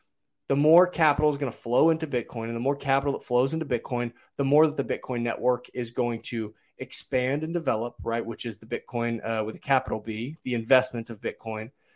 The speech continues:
The more that that's going to expand, and the more that that expands,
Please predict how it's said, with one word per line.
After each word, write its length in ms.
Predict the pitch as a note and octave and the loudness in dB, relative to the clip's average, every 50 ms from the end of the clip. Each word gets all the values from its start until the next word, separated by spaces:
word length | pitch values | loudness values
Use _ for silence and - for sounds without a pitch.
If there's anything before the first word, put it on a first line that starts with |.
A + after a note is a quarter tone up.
| _ _ _ _ | _ _ _ _
The 80 | - A#2+ | -4 0
more 200 | B2 B2+ C#3 D3+ | 6 8 8 8
that 120 | D3 D3 | 6 6
that's 220 | C#3+ C3+ C3+ C3+ - | 6 6 6 4 4
going 200 | - D3 D3 D3 | 2 4 4 4
to 120 | C#3+ D#3+ E3 | 2 -2 -2
expand, 560 | E3 - - - B2+ A#2+ A2+ A#2 A#2 C3+ - - | -2 -4 -2 -2 0 0 0 -4 -6 -8 -10 -6
and 80 | C3+ C3+ | -4 -2
the 60 | B2+ | 0
more 200 | B2+ C3+ C#3+ D#3+ | 2 4 4 4
that 120 | E3 E3 - | 4 4 4
that 120 | E3 E3+ | 4 4
expands, 680 | F3+ F3+ - - - D3 C3+ C3 C3 C3 C3 - - | 4 0 -4 -4 0 0 0 2 0 -2 -4 -6 -10